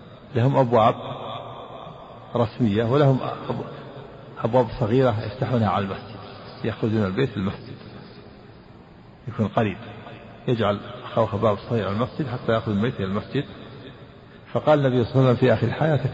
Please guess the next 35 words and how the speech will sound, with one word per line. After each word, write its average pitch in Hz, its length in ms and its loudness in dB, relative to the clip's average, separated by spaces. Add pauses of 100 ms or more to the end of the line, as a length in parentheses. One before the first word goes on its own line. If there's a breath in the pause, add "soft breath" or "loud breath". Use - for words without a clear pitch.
(240 loud breath)
"لا 165 160 8
تبقى 147 300 4
خوخة 151 340 2
إلا 113 140 2
سدت 135 380 -2
إلا 110 100 0
خوخة 110 340 -4
أبي 98 140 -8
بكر"، - 240 -8 (560)
كل 147 180 4
الأبواب 117 240 4
الصغيرة 135 400 2 (880)
سد 151 200 6 (180)
إلا 127 160 0
خوخة 117 260 0
أبي 110 100 2
بكر. 131 240 2
هذا 127 140 4
إشارة 127 260 4
إلى 120 220 2
أنه 123 180 0
الخليفة 113 340 0
بعده، 101 340 0 (1000)
وأنه 113 280 4
إمام 113 240 2
الصلاة، 98 380 -4 (340)
وأنه 110 220 0
الذي 107 220 2
يؤم 104 260 -4
الناس. 101 320 -6 (1800)
قال 131 160 6
بعضهم: 135 300 6
"إن 123 120 4
هذا 117 200 4
نص 120 220 2